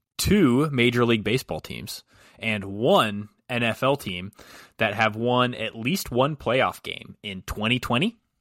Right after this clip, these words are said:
twenty twenty-one, twenty twenty-two, and twenty twenty-three. Colin, uh, so, so the last four years, they have won at least one playoff game.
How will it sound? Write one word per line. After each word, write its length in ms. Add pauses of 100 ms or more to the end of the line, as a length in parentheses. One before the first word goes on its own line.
(320)
twenty 240
twenty-one, 640 (720)
twenty 260
twenty-two, 600 (580)
and 160
twenty 240
twenty-three. 600 (800)
Colin, 520
uh, 200
so, 240
so 140
the 60
last 320
four 220
years, 340
they 120
have 100
won 400
at 160
least 320
one 260
playoff 460
game. 280